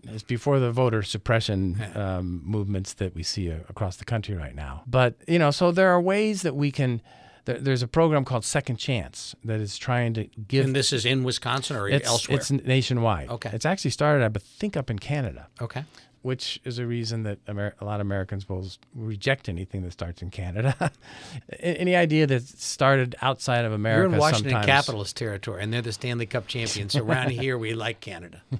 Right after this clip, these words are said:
Speaker 2: Go ahead.
Speaker 1: Well, that's
Speaker 2: I'm
Speaker 1: good to
Speaker 2: sorry.
Speaker 1: know. But, but, you know, the, one of the things that I've been able to, uh, experience over the last couple of years as I, I've done more speaking all over the world is every place I go, I, I get to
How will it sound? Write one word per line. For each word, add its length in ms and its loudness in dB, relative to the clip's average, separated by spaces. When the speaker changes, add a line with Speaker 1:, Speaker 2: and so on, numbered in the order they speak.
Speaker 2:
Go 60 2
ahead. 120 -4
Speaker 1:
Well, 40 -2
that's 180 -4
Speaker 2:
I'm 40 -8
Speaker 1:
good 0 -
to 100 4
Speaker 2:
sorry. 140 2
Speaker 1:
know. 220 -4
But, 200 4
but, 180 4
you 60 6
know, 120 8
the, 120 6
one 240 2
of 100 4
the 80 2
things 380 4
that 200 2
I've 480 2
been 120 0
able 260 0
to, 440 -4
uh, 340 -10
experience 460 2
over 140 -2
the 80 -2
last 360 -2
couple 220 -4
of 40 0
years 260 2
as 100 -2
I, 200 -2
I've 160 -4
done 140 0
more 180 0
speaking 400 -4
all 180 -2
over 180 -4
the 80 -6
world 460 6
is 580 2
every 160 0
place 200 0
I 100 2
go, 240 6
I, 160 4
I 120 -2
get 180 -2
to 340 -2